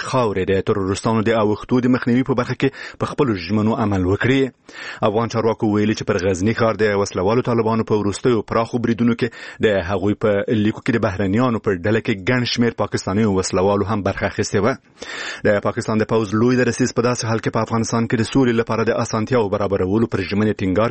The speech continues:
کوي چې د طالبانو مشر د لوی اختر په مناسبت خپره کړې خبرپاڼه کې ویلي چې تر هغو په افغانستان کې چې بهرني اشغالګر وي، په دې هیواد کې سوله نشي ټینګېدی. مولوي هیبت الله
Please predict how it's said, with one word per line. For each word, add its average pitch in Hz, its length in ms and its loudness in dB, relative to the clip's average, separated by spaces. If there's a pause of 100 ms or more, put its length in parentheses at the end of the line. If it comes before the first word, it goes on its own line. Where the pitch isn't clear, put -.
کوي 131 180 2
چې - 80 0 (420)
د 107 240 4
طالبانو 127 460 2
مشر 101 300 0
د 92 120 0
لوی 113 180 4
اختر 110 260 -6
په 104 100 0
مناسبت 101 520 -2
خپره 95 280 0
کړې 135 220 2
خبرپاڼه 113 440 -2
کې 117 120 0
ویلي 110 340 2
چې 127 80 2 (420)
تر 113 140 -2
هغو 110 240 2
په 127 160 0
افغانستان 120 420 0
کې 117 240 -2
چې 127 80 2 (240)
بهرني 101 400 2
اشغالګر 101 520 0
وي، 139 120 2
په 127 80 -4
دې 131 100 2 (100)
هیواد 123 280 0
کې 120 140 0
سوله 120 260 4
نشي - 220 -4
ټینګېدی. 101 440 2 (540)
مولوي 98 380 2
هیبت 104 360 0
الله 107 200 2